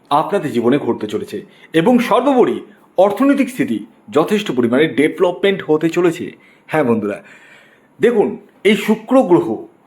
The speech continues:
আমাদের ভৌতিক বা পার্থিব সুখ কিন্তু দিয়ে থাকে।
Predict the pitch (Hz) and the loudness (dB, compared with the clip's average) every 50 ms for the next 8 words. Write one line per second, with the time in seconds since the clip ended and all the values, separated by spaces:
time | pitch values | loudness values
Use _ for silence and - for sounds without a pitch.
0 | _ _ - 143 165 196 226 226 240 254 247 208 - - - _ _ _ _ _ | _ _ -2 0 2 2 2 2 2 0 0 0 -4 -8 -18 _ _ _ _ _
1 | _ _ _ - 110 120 170 233 254 233 254 262 262 254 - - - _ _ _ | _ _ _ -8 0 2 4 4 4 4 2 2 2 0 -2 -10 -20 _ _ _
2 | _ _ _ _ _ _ - 131 139 135 - - - 214 220 214 - - 262 233 | _ _ _ _ _ _ -2 0 2 2 2 2 0 0 0 0 0 2 2 4
3 | 262 226 - - 185 190 - - 156 147 156 196 175 143 127 110 113 - - - | 4 2 2 0 -2 -2 0 0 2 4 4 2 2 2 2 0 0 -2 -8 -14
4 | - | -18